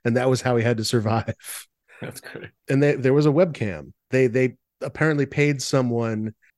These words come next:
Speaker 1: to, in real time, like, move the, the blur over his penis 'cause he was naked in there.
Speaker 2: Of course.
Speaker 1: Twenty-four seven, someone had to be doing that.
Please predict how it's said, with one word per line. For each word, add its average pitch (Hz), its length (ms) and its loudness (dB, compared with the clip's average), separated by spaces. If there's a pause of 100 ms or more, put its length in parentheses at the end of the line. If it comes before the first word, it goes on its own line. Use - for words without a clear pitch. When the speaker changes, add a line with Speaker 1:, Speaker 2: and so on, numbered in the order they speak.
(120)
Speaker 1:
to, 131 220 4
in 120 160 2
real 143 200 2
time, 127 500 0
like, 113 260 -2
move 131 440 4
the, 127 140 4 (160)
the 120 100 2
blur 123 460 4
over 117 280 0
his 110 140 -4
penis 104 680 -4 (340)
'cause 117 140 0
he 120 60 2
was 120 160 2
naked 127 320 2
in 104 120 -4
there. 98 380 -6 (160)
Speaker 2:
Of - 60 -10
course. - 640 -6 (140)
Speaker 1:
Twenty-four 143 460 2
seven, 110 440 -2
someone 123 260 -2
had 120 160 0
to 113 80 -4
be 110 140 -6
doing 110 300 0
that. - 360 -8